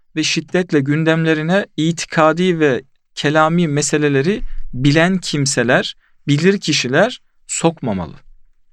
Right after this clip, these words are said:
Yani diğer bir tarafta insanlar diyor ki, "Ben itikadımı muhkem hale getirmek istiyorum. Cenab-ı Peygamber ne getirdiyse kayıtsız şartsız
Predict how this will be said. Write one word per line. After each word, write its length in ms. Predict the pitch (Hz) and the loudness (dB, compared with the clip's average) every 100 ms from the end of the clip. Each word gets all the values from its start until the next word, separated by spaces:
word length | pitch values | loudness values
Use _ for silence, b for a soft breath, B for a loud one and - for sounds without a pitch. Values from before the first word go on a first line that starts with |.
| _ - | _ -6
Yani 260 | 131 117 123 | -2 -2 2
diğer 320 | 165 180 185 | 2 2 2
bir 120 | 208 | 0
tarafta 440 | 208 165 143 - | 2 2 0 -4
insanlar 520 | - 156 - 156 151 160 | -8 -8 -6 -6 -4 -4
diyor 120 | 170 | -4
ki, 120 | 139 | -4
"Ben 120 | 147 | -4
itikadımı 720 | 160 156 - 151 143 147 160 | -2 -4 0 2 2 0 -4
muhkem 360 | 147 139 147 147 | -4 -4 -2 0
hale 180 | 135 139 | 2 0
getirmek 380 | 135 139 135 123 | -2 -4 -6 -6
istiyorum. 400 | - 110 95 - b b b b b b | -6 -6 -6 -8 b b b b b b
Cenab-ı 340 | 135 156 170 | 2 4 4
Peygamber 500 | 170 160 156 151 147 | 4 2 2 0 0
ne 80 | 165 | 0
getirdiyse 640 | 175 147 147 139 127 - 165 | 0 0 -2 -2 -2 -4 -4
kayıtsız 500 | - 139 143 - 185 | 0 0 0 -2 0
şartsız 520 | - 127 104 - - | 2 0 0 -6 -6